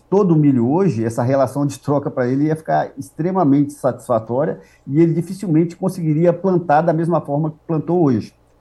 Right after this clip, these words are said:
né, porque esse milho não cons-, conseguiria cobrir os seus custos de produção.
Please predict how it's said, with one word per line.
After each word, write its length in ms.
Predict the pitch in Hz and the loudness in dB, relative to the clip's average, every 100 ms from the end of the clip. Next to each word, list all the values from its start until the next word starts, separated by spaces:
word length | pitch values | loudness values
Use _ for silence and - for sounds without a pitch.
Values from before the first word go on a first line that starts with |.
| _ _ - | _ _ -6
né, 300 | 113 123 123 | -4 -4 -6
porque 440 | 117 113 147 143 147 | -10 -2 0 0 0
esse 240 | 151 156 | 0 4
milho 220 | 131 143 | 4 6
não 240 | 147 143 156 | 6 4 2
cons-, 240 | 156 - _ - | -2 -8 _ -8
conseguiria 520 | 147 - 131 131 151 | -4 -2 2 2 2
cobrir 340 | 151 123 131 | 2 2 4
os 100 | 143 | 2
seus 180 | 156 - | 0 -4
custos 300 | - 113 - | -6 -8 -8
de 100 | 117 | -10
produção. 460 | 120 131 - - | -6 -8 -8 -12